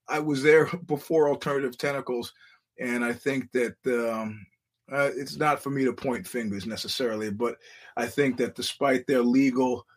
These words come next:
legal problems with each other and the fact that they were touring without Biafra, that they should have been a little faster on the stick than that. But who knows how people respond in grief. You know, my response was to wait because largely I hoped it would not be true.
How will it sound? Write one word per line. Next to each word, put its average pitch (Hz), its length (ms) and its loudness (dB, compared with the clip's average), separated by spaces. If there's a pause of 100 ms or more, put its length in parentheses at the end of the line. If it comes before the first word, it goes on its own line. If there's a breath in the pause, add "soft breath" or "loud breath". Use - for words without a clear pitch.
(260 soft breath)
legal 147 340 4
problems 156 460 6
with 131 140 4
each 131 160 0
other 151 400 6
and 120 180 -2
the 123 80 -2
fact 139 280 -2
that 131 100 -6
they 131 100 0
were 123 140 -2
touring 135 440 0
without 123 440 0
Biafra, 120 500 -2
that 110 140 -8
they 123 100 0
should 120 160 -4
have 110 100 -4
been 113 120 -6
a 117 40 -6
little 117 160 -2
faster 117 540 -6
on 104 140 -4
the 98 60 -8
stick - 360 -4
than 117 160 -4
that. 113 240 -4 (380 soft breath)
But 127 80 2
who 156 160 6
knows 151 260 6
how 131 140 6
people 123 340 0
respond 135 560 2
in 120 220 -6
grief. 170 480 2 (480 soft breath)
You 127 140 -2
know, 131 140 0
my 139 200 2
response 143 520 0
was 131 180 -2
to 135 100 -2
wait 139 340 0
because 131 300 -4
largely 123 360 0
I 113 60 0
hoped 120 300 -2
it 104 100 -6
would 110 140 -8
not 107 280 -8
be 98 140 -8
true. 92 380 -8